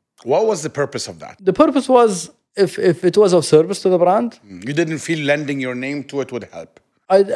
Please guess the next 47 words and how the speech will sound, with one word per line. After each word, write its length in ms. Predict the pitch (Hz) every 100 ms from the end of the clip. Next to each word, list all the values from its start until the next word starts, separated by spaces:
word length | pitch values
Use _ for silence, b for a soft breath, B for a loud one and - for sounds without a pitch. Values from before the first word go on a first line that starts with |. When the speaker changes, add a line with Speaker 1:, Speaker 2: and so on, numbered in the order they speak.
| - 185
Speaker 2:
at 100 | 175
that 200 | 226 220
point, 200 | 240 214
probably 260 | 196 185 151
not. 260 | 196 - - 104
Speaker 1:
Mm. 240 | 101 85 _ _ _ _ _ -
Speaker 2:
Uh, 360 | 156 147 143
I 60 | 147
think 180 | 151 175
I 60 |
was 140 | 151 127
wrong. 300 | 135 226 269 _ -
Speaker 1:
I, 80 | 151 151
I, 60 | 156 -
I 60 | 165
can't 220 | 202 214
say 100 | 185
if 60 |
it 40 | 131
was 160 | 123
right 180 | 135 127
or 80 | 113
wrong, 200 | 101 80 -
right? 180 | 113
This 200 | 123 139
is 80 | 113
for 140 | - 123
you. 160 | 110
But 140 | 104 117
what 120 | 123
I 60 | 123
can 200 | 127 117
tell 180 | 190 233
you 160 | 151
is 180 | 127 - _ b b b
it 180 | 143 -
allowed 460 | 143 131 147 220 185
the 100 | 156
brand 600 | 123 135 135 135 127 117 _ _
to 220 | 139 117
evolve 600 | 113 127 131 117 113 101
in 120 | 123
a 60 | 117
direction 720 | 110 110 117 127 - 117 104
that 180 | 110 101
was 180 | 110 104
very 360 | 110 123 123